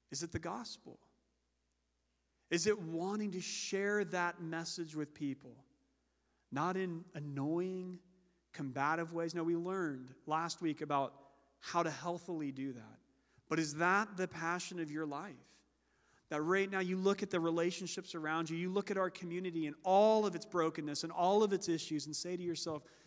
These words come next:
"Man, if they just knew Jesus, Jesus would change everything in that person and Jesus would start to correct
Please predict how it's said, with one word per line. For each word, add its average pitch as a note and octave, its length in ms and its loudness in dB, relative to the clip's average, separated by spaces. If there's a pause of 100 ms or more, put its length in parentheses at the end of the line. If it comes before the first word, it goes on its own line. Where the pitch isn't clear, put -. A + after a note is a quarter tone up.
"Man, G3 220 0
if F3 200 -4
they F#3 220 2
just F#3 720 -2 (200)
knew F#3+ 540 2 (260)
Jesus, D#3+ 680 -2
Jesus G3 520 -2
would E3+ 120 2
change F#3+ 400 0 (100)
everything G#3+ 680 0
in E3+ 80 0
that D#3 200 0
person E3+ 320 0
and E3 100 0
Jesus F#3 460 -2
would E3+ 120 -2
start G3 340 2 (240)
to F#3+ 100 4
correct F#3 400 2